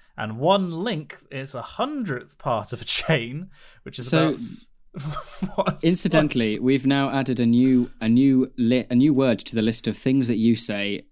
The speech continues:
Speaker 2: in one way that I say another.
Speaker 1: Mm-hmm.
Speaker 2: I would say fathom,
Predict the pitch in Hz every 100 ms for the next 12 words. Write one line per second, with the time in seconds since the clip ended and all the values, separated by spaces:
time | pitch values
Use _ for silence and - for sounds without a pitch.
0 | - 110 104 104 98 92 95 104 - 104
1 | 101 98 107 101 101 101 87 - - -
2 | 143 120 131 147 - - - 117 135 113
3 | - 104 104 - 147 143 95 -